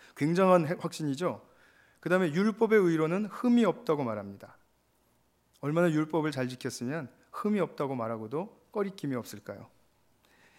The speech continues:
이러한 것들을 자기 인생의 가장 소중한 것으로 기초하였기 때문에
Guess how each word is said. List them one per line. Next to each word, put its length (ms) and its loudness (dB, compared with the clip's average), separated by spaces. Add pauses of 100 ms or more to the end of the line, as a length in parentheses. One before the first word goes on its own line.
(340)
이러한 480 6
것들을 720 2
자기 420 -4
인생의 340 -2
가장 480 0
소중한 500 -2
것으로 460 0
기초하였기 640 -2
때문에 560 -4